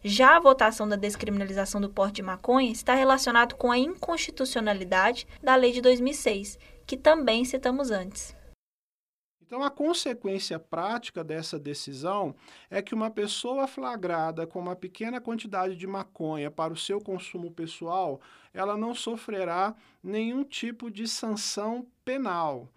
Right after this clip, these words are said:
Speaker 2: nenhum tipo de sanção criminal. Ela não vai ser conduzida até uma delegacia, ela não vai responder a um processo criminal, ela não está sujeita a penas.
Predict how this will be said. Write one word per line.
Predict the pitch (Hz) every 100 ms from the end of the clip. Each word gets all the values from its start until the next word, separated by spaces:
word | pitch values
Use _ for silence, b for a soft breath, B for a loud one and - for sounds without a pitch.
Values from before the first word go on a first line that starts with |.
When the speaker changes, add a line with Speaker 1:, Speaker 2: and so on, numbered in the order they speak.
| b b b
Speaker 2:
nenhum | 160 175 202
tipo | 208 220 214 214
de | 196
sanção | 196 202 185 - 208 226
criminal. | - 226 262 269 240 170 151 127 113 b b b
Ela | 165 165
não | 175 185
vai | 175
ser | 165 185 170
conduzida | 185 160 160 160 214 190
até | 175 170
uma | 156
delegacia, | 151 147 143 147 135 - - 202 214 202
ela | 175 170
não | 165
vai | 160 156
responder | 165 160 160 151
a | 151
um |
processo | 151 151 147 160 147 -
criminal, | - 151 147 147 175 208
ela | 202
não | 190 202
está | 196 196
sujeita | 190 190 180 190 196
a | 220
penas. | 220 - 190 170 131 117 -